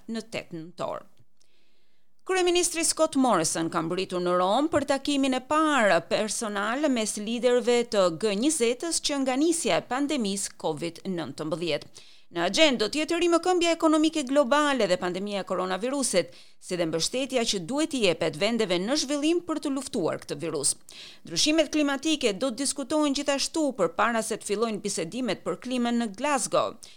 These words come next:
Gjithashtu është hapur dhe një komunikat sipas të cilës G njëzeta pranon nevojën për emetime neto zero deri në vitin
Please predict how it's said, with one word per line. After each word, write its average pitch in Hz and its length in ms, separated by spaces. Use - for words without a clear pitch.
Gjithashtu 330 460
është 214 160
hapur 214 260
dhe 185 140
një 180 100
komunikat 190 640
sipas 180 320
të 190 160
cilës 196 320
G 240 220
njëzeta 240 560
pranon 208 420
nevojën 202 480
për 170 220
emetime 214 340
neto 262 380
zero 202 380
deri 220 260
në 180 100
vitin 170 320